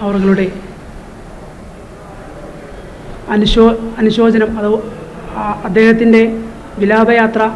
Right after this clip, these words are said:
നടന്നുകൊണ്ടിരിക്കുന്ന ഈ, ഈ ഒരു സമയത്ത്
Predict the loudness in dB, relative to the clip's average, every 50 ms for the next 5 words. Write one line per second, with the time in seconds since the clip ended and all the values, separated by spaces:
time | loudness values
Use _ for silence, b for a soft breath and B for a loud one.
0 | -2 -2 0 2 2 4 4 4 4 4 2 0 2 2 4 4 4 2 2 -2
1 | -2 0 2 2 2 2 0 0 0 2 2 2 2 0 0 0 0 -2 -4 -6
2 | -12 -8 -4 0 2 4 4 2 2 -2 -4